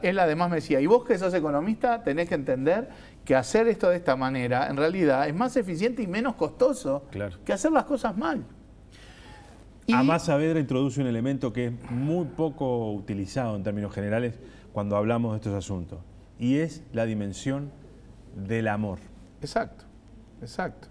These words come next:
Speaker 2: Porque hasta ahora hablamos de plata, de planes, de
Speaker 1: Sí.
Speaker 2: pero esa es una dimensión que no podemos
Speaker 1: De la dignidad de, de los
Speaker 2: Exacto.
Speaker 1: reclusos, porque... Eh, a veces se hace la caricatura como de que todos los reclusos son irrecuperables
Speaker 2: Ujú.
Speaker 1: y por lo tanto,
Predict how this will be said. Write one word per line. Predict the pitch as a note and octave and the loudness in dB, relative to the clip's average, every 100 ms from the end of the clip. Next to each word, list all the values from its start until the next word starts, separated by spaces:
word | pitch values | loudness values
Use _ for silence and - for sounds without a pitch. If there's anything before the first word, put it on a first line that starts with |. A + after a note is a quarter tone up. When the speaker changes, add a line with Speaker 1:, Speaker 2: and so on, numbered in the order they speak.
| - | -4
Speaker 2:
Porque | G2 | 0
hasta | G#2+ A#2 | 2 4
ahora | C3+ D3 | 4 2
hablamos | C3+ C3 A#2 | 2 0 2
de | A2+ | 0
plata, | G#2 B2 B2+ B2+ A#2 | 0 2 0 0 0
de | A2 G2+ | 0 0
planes, | B2 A#2 A#2 A2 A2 | 0 2 0 -2 -2
de | - - - | -6 -14 -20
Speaker 1:
Sí. | - A#3+ | -10 -2
Speaker 2:
pero | G#2 A#2 | 2 4
esa | F3 F#3+ | 4 2
es | D#3+ | 2
una | D3 | 0
dimensión | C3 A#2+ D3+ D#3+ | 0 0 0 -2
que | C#3 | -2
no | B2 D3 | -2 -2
podemos | D3 C#3 D3+ | 0 0 2
Speaker 1:
De | |
la | D3+ | 2
dignidad | E3 E3+ E3 E3 G3 G#3 G3+ | 2 2 0 2 4 4 2
de, | F3 | 2
de | C3+ | 2
los | A#2+ | 2
Speaker 2:
Exacto. | C3 C3 C3 | 2 2 0
Speaker 1:
reclusos, | B2 C#3 D3 D#3 D3 D#3 | -4 -2 0 0 -2 -4
porque... | D3+ C#3+ C#3+ - - - - | -2 -2 -4 -8 -20 -20 -10
Eh, | - C#3+ - | -4 -4 -2
a | - | -2
veces | G3 B3 C#4+ | 0 0 -2
se | A#3+ | 0
hace | A3 A#3 | 2 2
la | F3 | 2
caricatura | D3+ C3+ A#2+ B2+ A#2+ D#3 G3 | 0 -2 0 -4 -2 -4 -2
como | F3 B2 A#2 | -2 -2 -2
de | A2+ G#2 | -2 -4
que | A2+ | -6
todos | G2+ F3+ G#3 G3 | -4 -2 0 0
los | C3+ | -2
reclusos | B2 A2+ C#3+ D#3+ E3 G#3+ G3+ | -2 -4 -2 -2 0 0 -2
son | - C#3+ E3 E3+ | -2 -2 -2 -2
irrecuperables | C#3 A#2+ A#2 A2+ A#2 B2+ D3 F3+ G3+ G#3 G3+ | -2 -2 -2 -2 2 4 4 2 2 0 -2
Speaker 2:
Ujú. | C3+ | -4
Speaker 1:
y | |
por | B2 A2+ | -2 -2
lo | A#2 | -2
tanto, | A#2 D#3 E3+ F3+ D#3+ C3+ A#2+ | 0 -2 0 0 2 0 -4